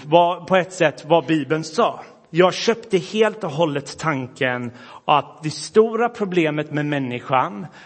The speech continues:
är inte ekonomi, det är inte mat, även om såna frågor kan vara svåra. Det stora problemet med människan var synd. Jag köpte det helt och hållet.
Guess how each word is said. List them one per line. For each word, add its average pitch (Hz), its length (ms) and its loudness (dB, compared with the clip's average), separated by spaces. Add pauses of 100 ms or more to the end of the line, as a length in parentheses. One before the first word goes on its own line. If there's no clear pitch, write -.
är 156 160 4
inte 185 260 -4
ekonomi, 156 880 -2
det 180 100 -2
är 151 100 -2
inte 156 220 -6
mat, 156 680 0
även 165 280 -2
om 147 140 -4
såna 143 240 -2
frågor 135 300 -2
kan 135 140 -4
vara 131 80 -2
svåra. 131 420 -2 (200)
Det 160 80 -2
stora 226 480 -2
problemet 175 460 -2
med 147 100 -4
människan 135 720 -4 (180)
var 190 100 0
synd. 185 580 -8 (200)
Jag 185 120 0
köpte 214 380 -2
det 190 120 0
helt 180 300 -4
och 147 80 -2
hållet. 147 460 -4